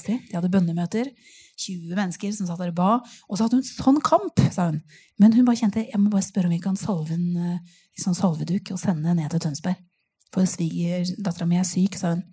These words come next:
Så ringte hun mannen min, så sier hun, "Du, jeg, vi har bedt for en sånn salveduk i dag. Kanskje du, kanskje du vil jeg skal sende den?" Og så svarer mannen min,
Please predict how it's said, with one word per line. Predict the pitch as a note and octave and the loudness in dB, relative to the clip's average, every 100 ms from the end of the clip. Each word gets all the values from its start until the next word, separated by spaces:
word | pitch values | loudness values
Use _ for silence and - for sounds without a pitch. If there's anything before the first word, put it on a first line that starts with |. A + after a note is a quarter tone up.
| _ _ _ - _ _ _ - - | _ _ _ -20 _ _ _ -14 -4
Så | A#3 | 0
ringte | F3+ E3+ F3 | 2 0 -2
hun | F3 | 0
mannen | E3 F3+ | 2 6
min, | B3 B3+ - - - | 4 2 -12 -20 -8
så | F#3 | -4
sier | F3 | -2
hun, | D#3+ | 4
"Du, | F3 | 10
jeg, | B3 G#3+ G#3+ G#3+ G#3 G3+ - - | 12 12 10 8 6 4 -14 2
vi | G#3 | 6
har | G#3+ | 8
bedt | F#3+ - | 6 0
for | - G#3+ | -2 0
en | |
sånn | G#3+ G3 | 2 0
salveduk | A3 E3+ D#3 E3 F3+ | 0 -2 -4 -4 2
i | A3+ | 4
dag. | D4 D#3+ - - | 4 0 -6 2
Kanskje | G3+ - | 2 2
du, | F3+ G3 G3 G3 F#3 F#3 - - - | 2 4 4 4 2 0 -14 -20 0
kanskje | G3+ G3 | 4 6
du | F3+ | 6
vil | E3+ | 2
jeg | |
skal | G3+ | 0
sende | - G3+ F#3 | 2 2 4
den?" | A#3+ - _ _ _ _ _ _ G#3+ | 2 0 _ _ _ _ _ _ 0
Og | |
så | G3+ | 0
svarer | - G3+ E3 | 6 8 10
mannen | F3 D3+ | 8 6
min, | D#3+ | 4